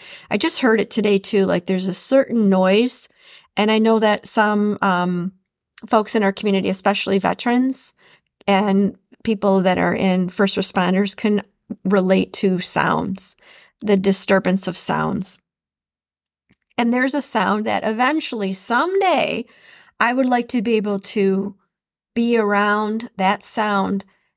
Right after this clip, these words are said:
and not have it be the reactor that it is. Yes, that would be nice. So today's episode today is about being scared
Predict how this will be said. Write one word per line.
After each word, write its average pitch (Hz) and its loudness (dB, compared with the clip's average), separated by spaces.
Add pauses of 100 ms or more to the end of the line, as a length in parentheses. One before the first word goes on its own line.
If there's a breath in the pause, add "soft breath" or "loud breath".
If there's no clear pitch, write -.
(120)
and 196 2
not 196 2
have 202 0
it 190 0 (440)
be 202 0
the 190 -4 (520)
reactor 202 2
that 165 -2
it - -6
is. - -8 (960)
Yes, - -10 (200)
that 214 2
would 190 2
be 165 -4
nice. - -12 (640 loud breath)
So 302 0
today's 381 4
episode 269 0
today 196 2
is 208 0
about 208 -2
being 208 2
scared - 0